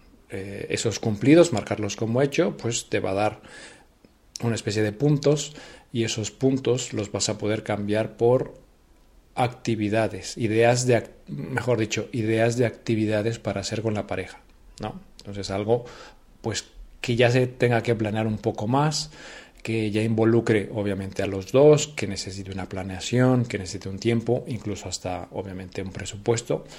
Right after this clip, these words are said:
Pero bueno, es como una idea que se le vayan acumulando también esas actividades por hacer, y al hacer actividades, pues vaya ganando insignias, ¿no? Entonces... Básicamente es, es eso,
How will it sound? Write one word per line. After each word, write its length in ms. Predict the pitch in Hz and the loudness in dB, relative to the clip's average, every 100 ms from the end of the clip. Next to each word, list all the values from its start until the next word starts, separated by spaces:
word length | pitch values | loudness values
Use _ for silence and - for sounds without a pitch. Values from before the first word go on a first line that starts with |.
| - - - - | -18 -18 -20 -8
Pero 140 | 107 | -4
bueno, 160 | 104 98 | -2 -4
es 80 | - | -4
como 180 | 107 | 0
una 140 | 113 113 | 2 2
idea 340 | 110 123 147 - | 6 6 4 -4
que 120 | - | -4
se 100 | 101 | -2
le 80 | 98 | -4
vayan 260 | 92 98 98 | -4 -2 -2
acumulando 560 | 104 117 113 110 110 | -2 2 4 4 2
también 500 | 107 107 104 120 127 - - _ _ - - - - - | 0 -2 2 2 2 -2 -16 _ _ -20 -20 -18 -18 -8
esas 240 | - 110 | -2 2
actividades 560 | 110 - 110 107 98 - | 2 2 0 2 0 -2
por 180 | - 110 | 0 0
hacer, 380 | 110 147 175 - - - - | 4 4 4 0 -18 -20 -6
y 120 | 160 | 2
al 120 | 170 117 | 4 4
hacer 200 | 101 107 | 2 -2
actividades, 640 | 104 139 131 143 151 160 | 0 2 4 6 6 4
pues 160 | 127 | -2
vaya 220 | 101 98 98 | -2 -2 -4
ganando 340 | 101 95 110 | -4 -2 2
insignias, 720 | 139 - 113 98 - - - _ _ _ - | 2 4 -2 -2 -8 -10 -12 _ _ _ -16
¿no? 100 | - - - | -14 -16 -18
Entonces... 520 | - 95 - 104 - - - - - - | -12 -8 -4 -2 -4 -8 -18 -18 -20 -12
Básicamente 1200 | 110 113 123 135 131 131 123 120 113 113 107 120 - | 0 2 4 4 4 4 2 4 4 2 -2 -10 -2
es, 560 | 123 113 107 - - - | 2 2 2 -2 -4 -4
es 260 | 117 - | -2 -2
eso, 320 | 95 - - | -4 -6 -8